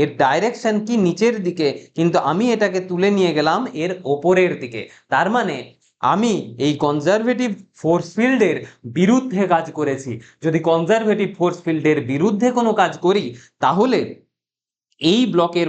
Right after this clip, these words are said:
মধ্যে একটা এনার্জি সঞ্চিত হয়ে থাকবে, সেটাকে বলা হয় পোটেনশিয়াল এনার্জি, এবং এটাও কিন্তু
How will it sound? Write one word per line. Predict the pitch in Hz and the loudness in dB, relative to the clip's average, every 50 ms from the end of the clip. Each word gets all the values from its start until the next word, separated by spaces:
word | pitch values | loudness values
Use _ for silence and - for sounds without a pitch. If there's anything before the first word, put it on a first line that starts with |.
| 156 156 | 0 -2
মধ্যে | 160 180 196 196 240 214 160 131 - - - _ _ - 139 | -2 -2 -2 0 0 0 0 0 -4 -10 -20 _ _ -8 -8
একটা | - - 165 151 - 165 180 | -2 -2 -2 -2 0 2 2
এনার্জি | 180 185 214 226 220 214 240 233 214 202 | 2 4 2 2 0 -2 -6 -6 -2 0
সঞ্চিত | 190 185 185 180 180 170 | 0 0 0 -2 -2 -4
হয়ে | 170 151 156 147 143 143 - | -2 0 0 0 0 0 0
থাকবে, | 165 175 185 170 151 139 120 - - - _ - | -2 -2 -2 -4 -6 -6 -6 -8 -12 -18 _ -4
সেটাকে | 156 156 190 208 208 233 190 165 | -2 0 0 -2 -2 -2 -2 0
বলা | 147 147 151 143 156 | 0 0 0 0 0
হয় | 139 135 135 131 131 - - _ _ _ _ | 0 0 -2 -2 -6 -12 -20 _ _ _ _
পোটেনশিয়াল | 151 170 180 180 240 254 254 247 233 - - 208 190 175 170 165 165 160 170 165 - _ _ _ _ _ _ _ _ _ _ _ _ _ _ _ _ _ _ _ _ _ _ _ _ _ _ _ _ - | 0 0 2 2 2 2 2 2 2 0 2 2 4 4 4 2 0 -2 -6 -10 -14 _ _ _ _ _ _ _ _ _ _ _ _ _ _ _ _ _ _ _ _ _ _ _ _ _ _ _ _ 0
এনার্জি, | 156 180 208 220 220 208 175 147 131 127 113 92 - _ _ _ _ _ _ _ _ _ _ _ _ _ _ _ _ _ _ _ _ _ _ _ _ _ _ _ _ _ _ _ 143 | 0 2 4 4 2 2 0 -2 -6 -10 -10 -10 -12 _ _ _ _ _ _ _ _ _ _ _ _ _ _ _ _ _ _ _ _ _ _ _ _ _ _ _ _ _ _ _ -2
এবং | 143 160 165 170 - 156 170 | -2 0 -2 -2 -2 -4 -2
এটাও | 175 - 262 269 208 147 123 120 - _ _ - | 0 2 2 2 2 0 -2 -8 -14 _ _ -2
কিন্তু | 175 185 180 196 | 0 0 2 2